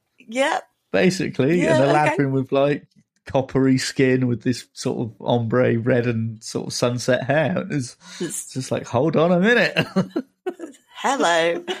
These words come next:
Speaker 2: Yeah, exactly.
Speaker 1: Ooh.
Speaker 2: So, and that, that's one of the characters that he's met in his life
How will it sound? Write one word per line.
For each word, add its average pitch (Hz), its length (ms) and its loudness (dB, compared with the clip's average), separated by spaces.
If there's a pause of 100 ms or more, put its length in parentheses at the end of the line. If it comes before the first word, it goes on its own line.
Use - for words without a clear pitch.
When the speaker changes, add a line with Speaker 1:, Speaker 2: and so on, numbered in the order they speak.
(540)
Speaker 2:
Yeah, 233 460 0
exactly. - 580 -2
Speaker 1:
Ooh. - 60 -10 (560)
Speaker 2:
So, 147 420 0 (720)
and 135 260 -4
that, 139 240 -8
that's 135 260 -2
one 123 140 -2
of 113 100 -4
the 113 180 -4 (360)
characters 120 460 -4
that 117 140 -14
he's 113 340 -2
met 110 320 -4
in 113 140 -6
his 107 280 -4
life 113 420 -4